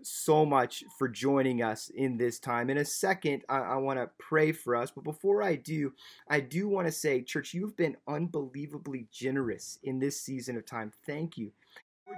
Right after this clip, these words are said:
generosity gives us the ability to reach out to people and to, uh, to bring the goodness of God's love to them in fresh ways. You can continue to give today. You can give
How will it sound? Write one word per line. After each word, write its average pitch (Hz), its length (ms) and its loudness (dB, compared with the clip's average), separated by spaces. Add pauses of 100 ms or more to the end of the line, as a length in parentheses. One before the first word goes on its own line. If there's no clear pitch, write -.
generosity 156 840 0
gives 160 320 2
us 151 200 -2
the 135 220 -2
ability 135 600 2 (400)
to 139 120 4
reach 127 440 -2
out 131 340 0
to 135 100 -2
people - 480 -10 (340)
and 143 180 4
to, 135 220 -2 (260)
uh, 131 180 4
to 127 160 -2
bring 147 500 4
the 131 120 4
goodness 147 600 2 (100)
of 123 180 0
God's 127 380 -2
love 135 460 2 (200)
to 170 160 0
them 127 360 0
in 131 200 0
fresh - 480 -4
ways. 101 300 -4
You 156 120 -2
can 202 140 -4
continue 165 500 -2
to 165 80 2
give - 260 -2
today. 135 340 -2 (340)
You 135 120 -6
can 147 120 -2
give 139 300 4